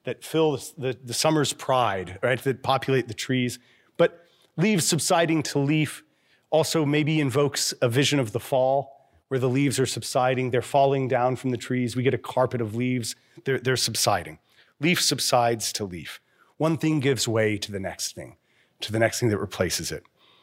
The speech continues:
"Then leaf subsides to leaf.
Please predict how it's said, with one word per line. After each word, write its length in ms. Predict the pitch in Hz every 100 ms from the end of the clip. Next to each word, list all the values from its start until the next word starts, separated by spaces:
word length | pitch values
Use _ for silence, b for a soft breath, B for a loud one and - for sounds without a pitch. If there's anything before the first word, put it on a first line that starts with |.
| b b b b b _ _ _ _ _ -
"Then 300 | 147 180 165
leaf 220 | 175 -
subsides 520 | 160 127 127 127 -
to 120 | -
leaf. 480 | 110 147 87 - -